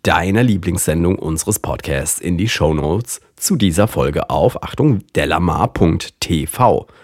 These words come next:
Nicht auf D E, sondern auf Punkt T V. Und schreib uns dazu, warum dir genau diese Folge, also nicht die jetzige, sondern die, die deine Lieblingssendung ist, so gut gefallen hat.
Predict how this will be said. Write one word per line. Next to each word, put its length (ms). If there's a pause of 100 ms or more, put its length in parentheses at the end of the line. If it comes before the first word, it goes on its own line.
(120)
Nicht 240
auf 140
D 100
E, 240
sondern 300
auf 240
Punkt 400
T 140
V. 320 (360)
Und 240
schreib 300
uns 100
dazu, 380 (260)
warum 240
dir 100
genau 220
diese 400
Folge, 400 (420)
also 200
nicht 220
die 100
jetzige, 420
sondern 280
die, 220
die 120
deine 200
Lieblingssendung 680
ist, 220 (120)
so 240
gut 240
gefallen 440
hat. 240